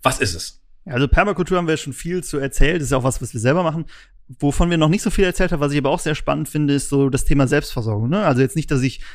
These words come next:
Speaker 2: komplett von meinem Garten leben kann, sondern dass ich anfange, wieder eine Ernte aus meinem Garten zu ziehen, mir selber mein Gemüse anzubauen, damit das vielleicht auch ein bisschen mehr wertzuschätzen weiß, was ich da esse und eben auch ein bisschen unabhängiger werde.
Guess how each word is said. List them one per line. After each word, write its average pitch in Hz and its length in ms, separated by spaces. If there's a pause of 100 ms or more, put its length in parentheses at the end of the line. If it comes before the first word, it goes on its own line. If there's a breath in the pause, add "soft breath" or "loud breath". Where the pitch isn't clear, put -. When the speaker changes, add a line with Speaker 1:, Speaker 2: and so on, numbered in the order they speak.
(260 loud breath)
Speaker 2:
komplett - 300
von 147 120
meinem 131 180
Garten 135 280
leben 202 280
kann, 175 240
sondern 143 260
dass 131 140
ich 131 140
anfange, 156 460 (260 loud breath)
wieder 139 540
eine 139 140
Ernte 170 200
aus 147 100
meinem 143 180
Garten 139 300
zu 131 120
ziehen, 147 460
mir 135 200
selber 139 260
mein 139 200
Gemüse 151 360
anzubauen, 139 580 (260 loud breath)
damit 139 240
das 135 80
vielleicht 139 240
auch 135 40
ein 131 80
bisschen 143 200
mehr 123 160
wertzuschätzen 156 640
weiß, 147 260
was 139 140
ich 139 100
da 143 220
esse - 260
und 165 220
eben 156 180
auch 151 100
ein 147 100
bisschen 143 220
unabhängiger 120 640
werde. 123 260